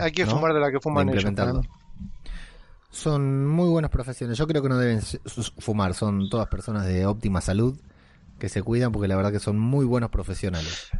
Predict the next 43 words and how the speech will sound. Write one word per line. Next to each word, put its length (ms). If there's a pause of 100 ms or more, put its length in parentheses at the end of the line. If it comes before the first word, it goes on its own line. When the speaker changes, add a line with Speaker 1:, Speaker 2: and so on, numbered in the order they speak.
Speaker 1:
Eh, 360 (220)
¿te 60
diste 180
cuenta 220
que 80
en 60
este 160
capítulo 340
nos 100
cagaron 360
muchas 320
de 60
nuestras 260
teorías? 520 (1900)
Speaker 2:
Eh, 320
sí, 220
Speaker 1:
Todas. 180
Speaker 2:
varias, 380
varias, 280
Speaker 1:
<laughs> 20
Speaker 2:
pero 540 (320)
creo 240
que 80
este 140
capítulo 400
es 120
un 280
capítulo 420
que 80
da 160
para 800
teorizar 480
mucho, 340
y 60
de 140
hecho 200
Sousa 360
estuvo 260
ahí 120
cerquita 500
de 100
algo 240
que, 380